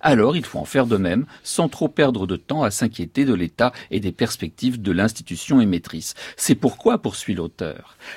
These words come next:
la finance implique de plus en plus de psychologie. C'est une évolution qu'on pourra juger inquiétante, car c'est de cette manière que se forment les bulles irrationnelles,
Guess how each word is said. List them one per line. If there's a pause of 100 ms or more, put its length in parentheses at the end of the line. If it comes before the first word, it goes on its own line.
la
finance
implique
de
plus
en
plus
de
psychologie. (580)
C'est
une
évolution (140)
qu'on
pourra
juger (140)
inquiétante, (240)
car
c'est
de
cette
manière
que
se
forment (160)
les
bulles (100)
irrationnelles,